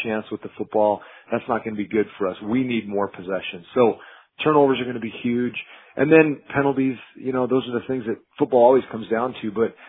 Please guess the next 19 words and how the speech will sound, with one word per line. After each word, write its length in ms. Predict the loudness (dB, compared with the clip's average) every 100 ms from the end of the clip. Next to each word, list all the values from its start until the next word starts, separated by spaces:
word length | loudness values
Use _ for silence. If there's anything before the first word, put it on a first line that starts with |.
| -20 -10
in 80 | -4
a 60 | 0
game 240 | 2 4
like 200 | 2 -2
this, 320 | 2 4 4 -2 -20 _ _ _
if 140 | -6 -4
we're 160 | -4 -2
hurting 220 | 0 2
ourselves 560 | 0 -4 -4 -2 -2 -6 -10
and 160 | -8
we're 80 | -8 -4
facing 500 | -2 -2 -4 -8 -10 -20 _ _
long 340 | 2 2 2 -2 -4
chains, 340 | -2 -4 -6 -4
first 220 | -2 -2 -4
and 120 | -14 -4
twenty, 320 | -2 -2 -6 -2
second 220 | -2 -2
and 80 | -10